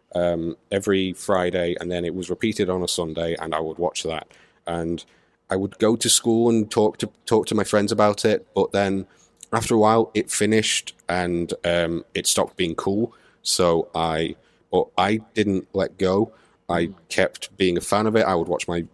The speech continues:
Speaker 1: like, V H S tapes, um, which nobody knows what they are anymore because, you know, it's all Netflix and Hulu.
Speaker 2: I'm forty, I know what they are.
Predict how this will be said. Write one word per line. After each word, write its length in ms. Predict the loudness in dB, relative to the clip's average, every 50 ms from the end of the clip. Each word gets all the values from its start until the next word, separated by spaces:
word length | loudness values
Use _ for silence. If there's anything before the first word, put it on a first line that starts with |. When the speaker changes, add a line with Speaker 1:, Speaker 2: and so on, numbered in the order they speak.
| _
Speaker 1:
like, 260 | -4 -2 -2 -2 -4 -6
V 180 | -4 0 0
H 220 | 0 0 0 0 0
S 200 | 0 0 -2 -2
tapes, 640 | 0 0 0 0 0 -2 -4 -4 -4 -4 -4 -6 -6
um, 300 | -6 -6 -6 -6 -8 -10 -8
which 300 | -6 -6 -6 -6 -6 -8
nobody 440 | -6 -4 -4 -4 -4 -4 -6 -6 -4
knows 280 | -4 -4 -4 -4 -4
what 140 | -6 -6 -4
they 120 | -4 -4 -2
are 240 | -2 -2 0 0
anymore 420 | 0 0 0 0 0 -2 -2 -4 -4 -8
because, 360 | -14 -18 -18 -16 -16 -16 -16 -14
you 80 | -12 -10
know, 160 | -8 -8 -8
it's 140 | -6 -4 -2
all 220 | -2 -2 -4 -6 _ _ _ _ _ _ -6
Netflix 680 | -6 -6 -6 -6 -6 -6 -8 -8 -8 -10 -12 -12 -12
and 140 | -14 -16 -10
Hulu. 400 | -8 -6 -4 -4 -4 -6 -6 -8 -12 _ _ _ _ _ _ _ _
Speaker 2:
I'm 160 | 0 0 0 0
forty, 420 | -4 -6 -4 -2 -2 -2 -2 -2
I 100 | -2 -2
know 140 | -2 -4 -6
what 140 | -8 -10 -12
they 160 | -14 -12 -12
are. 180 | -12 -12 -14